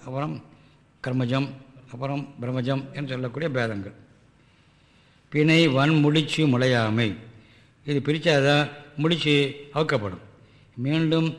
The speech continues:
அந்யோன்ய வித்தியாச வடிவ வலிய கிரந்தியின் உற்பத்தி இன்மை, இவை மூன்றும் ஆகிய இந்த மூன்றும் பெரும் போதத்துக்கு ஆம். மேலாகிய தத்துவ ஞானத்திற்கு முறையே காரணமும் சொரூபமும் காரியமுமாம்.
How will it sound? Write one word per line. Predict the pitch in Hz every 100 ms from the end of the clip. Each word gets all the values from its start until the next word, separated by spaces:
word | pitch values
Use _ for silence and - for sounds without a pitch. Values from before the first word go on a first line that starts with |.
| - -
அந்யோன்ய | 120 139 160 170 156
வித்தியாச | 151 160 156 156 151 117
வடிவ | 135 147 143 120 87 - - - - -
வலிய | 110 123 151 165 165
கிரந்தியின் | 120 127 151 151 147 135
உற்பத்தி | 123 139 135 143 143
இன்மை, | 110 104 117 101 - - - _ _ _ _ _
இவை | - 143 131
மூன்றும் | 120 139 139 131 135 101 - - - - -
ஆகிய | 120 143 147 143
இந்த | 135 123 113
மூன்றும் | 107 131 139 135 139 135 - - - _
பெரும் | 127 139 156 175 143
போதத்துக்கு | 131 139 127 127 117
ஆம். | 101 107 90 - - _ _ _ _ 104
மேலாகிய | 117 131 139 143 147
தத்துவ | 113 113 156
ஞானத்திற்கு | 135 123 113 117 107 143
முறையே | 110 113 123 131 131 - - - _ _
காரணமும் | 113 117 127 131 131 139 135 - - _
சொரூபமும் | 123 127 135 135 139 135
காரியமுமாம். | 131 123 104 104 95